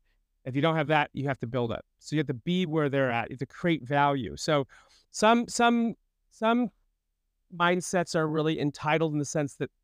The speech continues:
they feel like they are extracting value. I think philosophically, a good way to think of this is you have to create ten times more value than the do-, the, the do-, the value you take,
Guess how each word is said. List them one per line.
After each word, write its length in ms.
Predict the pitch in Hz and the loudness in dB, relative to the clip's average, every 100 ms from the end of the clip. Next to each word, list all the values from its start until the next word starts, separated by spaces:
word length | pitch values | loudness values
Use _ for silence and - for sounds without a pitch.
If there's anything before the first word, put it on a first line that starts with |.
| _ | _
they 140 | 151 | -4
feel 200 | 143 160 | -2 -2
like 160 | 139 143 | 0 0
they 160 | 147 139 - | 0 0 0
are 80 | |
extracting 800 | 139 - - 151 135 - 156 170 | -4 -4 -6 -2 -2 -2 -4 -2
value. 440 | 165 170 185 214 233 - _ _ _ _ _ _ | 0 0 0 0 -4 -10 _ _ _ _ _ _
I 60 | 151 | 0
think 160 | 165 135 | 2 0
philosophically, 1120 | - 185 160 - 160 156 190 - 196 208 214 - | 2 2 2 2 2 2 -2 -2 0 0 -2 -4
a 80 | 143 | -2
good 220 | 165 156 | 0 0
way 120 | 170 | 0
to 60 | 147 | -2
think 160 | 165 | -4
of 80 | 160 | -2
this 240 | 165 156 | -2 -2
is 340 | 156 147 135 - _ _ _ _ | 0 0 -2 -8 _ _ _ _
you 180 | 165 208 | 0 2
have 100 | 226 | 2
to 100 | 190 | 0
create 480 | - 180 175 165 - _ _ _ _ - | -2 0 2 2 -4 _ _ _ _ -18
ten 320 | - 202 214 | -2 0 0
times 400 | 175 190 185 143 | 0 0 0 0
more 160 | 165 160 | 0 0
value 360 | 147 143 143 | 2 2 2
than 200 | 135 131 | 0 -2
the 80 | 127 | -6
do-, 220 | 127 135 117 | 0 0 0
the, 260 | 135 127 98 | -2 -2 -4
the 120 | 139 | -6
do-, 240 | 120 131 110 | 0 0 0
the 120 | 135 | -2
value 300 | 127 135 135 | 0 0 0
you 120 | 120 | -2
take, 360 | 120 127 64 - | -6 -8 -12 -14